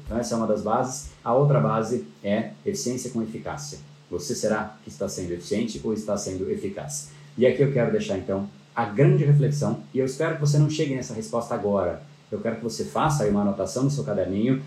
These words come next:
pra que você, ao longo deste seu dia, quiçá desta semana, você vá pontuando cinco atividades, e eu quero que você mapeie mesmo essas cinco atividades. Aqueles que sentem prazer,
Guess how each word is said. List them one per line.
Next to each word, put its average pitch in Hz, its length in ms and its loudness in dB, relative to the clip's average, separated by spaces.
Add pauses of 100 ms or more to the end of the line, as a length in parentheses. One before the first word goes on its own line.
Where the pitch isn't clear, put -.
(120)
pra 113 140 0
que 123 100 -6
você, 139 540 4
ao 120 180 4
longo 170 320 4
deste 139 400 2
seu 104 220 0
dia, 135 340 4
quiçá 110 360 0
desta 98 420 -2
semana, 98 680 -2 (240)
você 113 300 2
vá 123 180 4
pontuando 147 1000 2 (1120)
cinco - 800 4
atividades, 135 880 2 (480)
e 120 60 6
eu 117 80 4
quero 151 180 4
que 139 60 0
você 143 400 2
mapeie 143 600 8
mesmo - 280 2
essas - 200 -6
cinco 90 220 -4
atividades. 76 500 -6 (140)
Aqueles - 480 2
que 139 120 -6
sentem 127 460 2
prazer, 95 560 -2